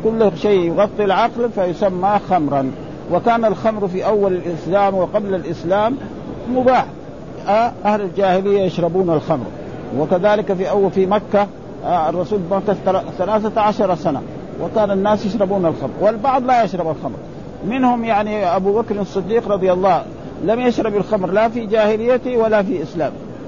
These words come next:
رجل عاقل، آه، يعرف أن الخمر هذا فيه شيء أبدا. وكذلك عمر بن الخطاب كان يقول: "اللهم بين لنا في الخمر بيانا شافيا". فهذا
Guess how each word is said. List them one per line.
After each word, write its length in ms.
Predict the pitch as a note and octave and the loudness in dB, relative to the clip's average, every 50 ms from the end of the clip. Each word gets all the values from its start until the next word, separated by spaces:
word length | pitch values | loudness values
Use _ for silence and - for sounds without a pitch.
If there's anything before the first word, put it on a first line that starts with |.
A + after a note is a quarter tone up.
| - - - - - - - - | -12 -12 -12 -12 -12 -12 -8 -6
رجل 240 | G#3+ G#3 G3+ G#3 F#3+ | -2 0 2 2 4
عاقل، 460 | F3 F#3 G3+ F3+ - - D#3 D3+ C#3 A#2 - - - - - - - - | 4 4 4 2 0 -2 -6 -4 -4 -6 -8 -12 -14 -14 -14 -14 -10 -4
آه، 240 | D3 F3 G3+ A3 B3 D#4+ - - - - - - E3 | 0 2 2 2 2 0 -2 -6 -12 -12 -12 -8 -6
يعرف 300 | F#3 G3 G#3+ G#3 F#3+ G3+ | -2 0 2 2 2 2
أن 140 | G3 G3 G3 | 2 0 0
الخمر 340 | E3+ D#3 G3 G#3 G3 F#3+ | 0 0 0 0 2 4
هذا 300 | F#3+ G3 F3+ F#3+ F#3+ F3+ D#3+ - - - - | 2 4 2 0 0 0 -2 -6 -10 -4 -2
فيه 180 | - F3 E3+ | 0 0 0
شيء 280 | D3 - E3+ D#3+ B2 C#3 | 0 -2 -2 -2 0 0
أبدا. 240 | D#3 C#3+ A#2 G#2 - - - - - - - - - - | 0 0 -2 -4 -6 -8 -12 -12 -12 -12 -12 -12 -6 -2
وكذلك 500 | E3+ G3 - A3+ A3 B3 B3 A#3+ G3+ - | -2 2 2 4 4 4 4 2 2 -2
عمر 260 | A3 G3+ A3 A3 G#3+ G#3 | -2 -2 0 0 -2 -2
بن 120 | G3 F#3 | -2 -4
الخطاب 440 | E3+ - F#3 - - G#3 G3+ G3 F#3 G3 | -4 -4 -4 -4 0 0 2 2 2 2
كان 180 | G#3+ G3 F#3 F#3+ | 0 0 0 0
يقول: 260 | F3 D#3+ E3+ G3+ F3 | -2 -2 -2 -2 -2
"اللهم 460 | C3+ E3+ F3+ F3 F#3 F#3 F#3+ F#3 F3+ | -2 0 2 2 2 2 2 0 -2
بين 300 | D#3+ F3 F3 F3 F#3+ F#3 | 0 0 0 2 2 2
لنا 240 | F#3 F3+ E3+ F3 D#3 | 2 2 2 0 0
في 100 | D#3 E3+ | 0 -2
الخمر 400 | - - - E3 D#3+ D#3+ E3 D#3+ | -4 -2 -2 -2 -2 0 -2 0
بيانا 400 | C#3 D#3 D3+ D#3 D#3+ D#3+ D3+ D3+ D3 C3+ - - A#2+ A#2+ - B2 C#3 D3+ E3 F#3+ F#3 F3 | 2 4 4 4 4 4 2 0 -4 -4 -6 -8 -10 -10 -8 -6 -2 -2 0 0 0 0
شافيا". 380 | G3 G#3 G#3+ G#3 G#3+ G#3+ A3 - - - - - - - - | 2 2 2 2 2 0 -2 -4 -10 -16 -14 -14 -14 -10 -4
فهذا 560 | E3+ F#3 F#3+ G3+ G3 F3+ F#3+ F#3 F3+ F3+ E3+ | -2 0 2 2 2 2 2 4 4 4 2